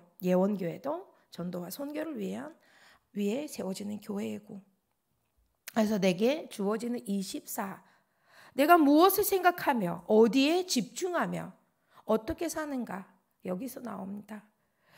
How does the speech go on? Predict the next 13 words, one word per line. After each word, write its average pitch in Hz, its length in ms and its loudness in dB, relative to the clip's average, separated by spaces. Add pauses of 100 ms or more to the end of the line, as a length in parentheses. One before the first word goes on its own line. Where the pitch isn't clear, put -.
(140)
내가 285 260 8
아침에 339 380 4
눈 320 260 4
뜨자마자 247 720 6
어떤 359 360 8
생각이 330 580 2
나를 208 300 2
공격하는가, 214 960 -4 (1400)
아니면 202 520 0
눈 254 240 2
뜨자마자 277 720 0
무엇이 330 600 0
보이는가, 208 640 -2